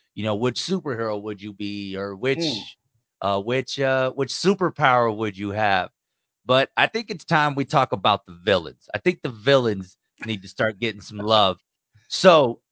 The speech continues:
Speaker 1: which comic or movie bad guy would you be?
Speaker 2: Oof! Wow, that's a, that's a tough one, 'cause they, they usually have a similar,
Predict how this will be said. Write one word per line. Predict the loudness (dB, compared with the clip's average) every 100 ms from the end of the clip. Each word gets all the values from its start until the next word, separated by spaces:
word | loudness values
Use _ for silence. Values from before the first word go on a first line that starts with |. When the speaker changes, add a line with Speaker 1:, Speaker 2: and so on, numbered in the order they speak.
| _
Speaker 1:
which | -6 2 2 2 -6
comic | -2 0 2 -2 -8 -16 _ _
or | 4 4
movie | 2 0 -2
bad | -2 0 2 2 2
guy | 2 4 0 -4 _ _ _
would | 0 6 6 6 2
you | 2
be? | 4 4 4 -2 _ _ _ _ _ _ _ _ _ -6
Speaker 2:
Oof! | -2 -2 -6 -16 -20 -20 _ _ _ _ -12
Wow, | -8 -8
that's | -8 -10
a, | -12 -14 -20 _ _
that's | -16 -12
a | -14
tough | -10 -8 -8 -8
one, | -14
'cause | -10
they, | -8 -8
they | -8 -8 -8 -8
usually | -10 -6 -2
have | -2 -4
a |
similar, | -6 -2 0 0 0 -2 -6